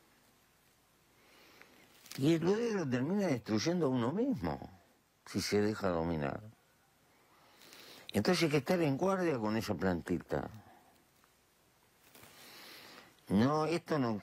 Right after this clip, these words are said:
quiere decir que usted se tenga que olvidar o que tenga que perdonar. Hay que aprender una lección en la vida. Hay cuentas que no se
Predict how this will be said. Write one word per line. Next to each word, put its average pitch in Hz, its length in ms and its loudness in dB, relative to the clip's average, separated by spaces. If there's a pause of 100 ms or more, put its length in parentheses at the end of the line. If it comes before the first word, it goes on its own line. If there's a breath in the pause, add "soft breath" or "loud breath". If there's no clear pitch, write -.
quiere 139 280 2
decir 127 340 -2
que 113 140 0
usted 135 240 0
se 120 180 0
tenga 117 340 2
que 92 140 -2
olvidar 147 840 2
o 117 120 -4
que 104 120 0
tenga 123 300 0
que 101 100 2
perdonar. 101 520 -2 (560 soft breath)
Hay 285 80 -4
que - 140 -2
aprender 135 580 0
una 143 240 0
lección 104 720 -2
en 90 160 -2
la 92 100 0
vida. 98 300 0 (360 loud breath)
Hay 135 140 0 (160)
cuentas 165 480 -2 (120)
que 120 140 2
no 127 220 2
se 98 360 -4